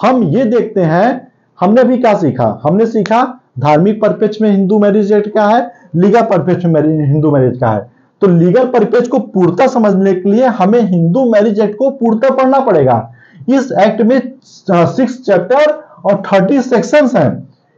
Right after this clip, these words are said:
इनको जो पढ़ना पड़ेगा। ये section, इसमें जो है, बताया गया कि हिंदू marriage एक्ट किसके ऊपर apply हुआ section two में,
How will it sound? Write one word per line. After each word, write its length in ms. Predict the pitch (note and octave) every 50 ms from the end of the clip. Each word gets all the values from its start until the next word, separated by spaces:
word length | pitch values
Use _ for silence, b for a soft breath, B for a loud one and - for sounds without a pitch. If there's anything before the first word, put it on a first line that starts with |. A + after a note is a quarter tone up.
| _ A3
इनको 280 | A3 G#3 G3+ G#3 D4
जो 140 | C#4+ - A3+
पढ़ना 300 | A3+ C4+ C4 B3 C4+ C4+
पड़ेगा। 300 | A#3+ A#3 F#3+ D#3+ C#3+ -
ये 460 | - C#3+ D#3 E3+ A#3 C4+ C#4 - - - -
section, 480 | - E3 - G#3 G3 F3+ F3+ G3 G#3+
इसमें 340 | G3+ - - G3 A3 B3 B3
जो 120 | B3 A#3+
है, 160 | A3 A3+ A3+ F#3+
बताया 320 | F#3+ F3+ F#3 F3+ F#3+ G#3+
गया 200 | G3+ A3 A3 A3
कि 120 | G#3 G#3
हिंदू 260 | F#3+ F3 F3 F3 A3+ G#3+
marriage 280 | G3 F#3 F#3+ G3+ F#3+
एक्ट 180 | A3+ G#3+ A3 -
किसके 260 | E3 - - - A3
ऊपर 200 | A3 A3 A3+ A3+
apply 300 | A3 A3 A3 A3 G#3 G#3
हुआ 160 | A3 A3 G#3+
section 340 | G#3 G#3+ G#3 G#3 - G#3+ G#3
two 180 | G#3 A3 G#3+ G3+
में, 240 | G#3 G#3+ G#3+ -